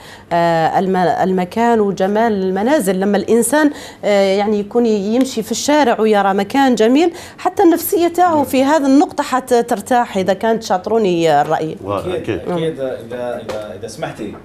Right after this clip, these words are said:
Speaker 1: نعم، تفضل.
Speaker 3: حتى ال-، الحمد لله جزائرنا واسعة.
Speaker 1: نعم.
Speaker 3: و-، وواسعة بثقافتها وواسعة بعمرانها.
Speaker 1: مهم.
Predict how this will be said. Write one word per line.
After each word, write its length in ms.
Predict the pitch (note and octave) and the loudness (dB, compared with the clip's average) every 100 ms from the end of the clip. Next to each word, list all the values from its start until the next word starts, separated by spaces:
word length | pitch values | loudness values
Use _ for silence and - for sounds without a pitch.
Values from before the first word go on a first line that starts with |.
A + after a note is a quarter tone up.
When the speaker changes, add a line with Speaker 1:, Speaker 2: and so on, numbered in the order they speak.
| - | -10
Speaker 1:
نعم، 160 | F#3+ G3 | -4 -4
تفضل. 360 | - A3+ A3 | -2 -2 -2
Speaker 3:
حتى 360 | - C#3+ - C3+ | -4 -10 -8 -6
ال-، 140 | A#2 | -4
الحمد 480 | A2+ G2 F#2+ B2 A2+ | -2 -4 -6 -6 -4
لله 260 | B2 D3 B2 | -2 -2 -2
جزائرنا 480 | G#2+ A2+ B2 A#2 B2+ | -4 0 0 2 2
واسعة. 340 | B2+ E2+ D2+ - | 0 -2 -12 -6
Speaker 1:
نعم. 240 | G3+ F#3 D3+ - - - | -2 -2 -6 -18 -20 -14
Speaker 3:
و-، 540 | G#2 A2 G#2+ G#2 G2+ F#2+ F#2 G2 F#2 A2 | -8 -4 -2 0 0 -2 -10 -14 -12 -4
وواسعة 300 | B2+ C3 A#2+ | -2 0 -2
بثقافتها 680 | - - B2 D#3+ C3+ E2 - - - - - - - - | -4 -4 -4 -4 -4 -8 -12 -20 -20 -20 -20 -20 -20 -16
وواسعة 680 | A2+ A#2+ B2+ A2 G2+ G#2+ G#2+ - - - - - - | -8 -2 -2 -2 -2 -2 -4 -10 -20 -20 -20 -20 -12
بعمرانها. 600 | - A#2 C3+ F3+ D#3 G2 - - - - - F#3 | -4 -2 0 0 0 -2 -4 -20 -20 -20 -18 -14
Speaker 1:
مهم. 220 | E3+ | -12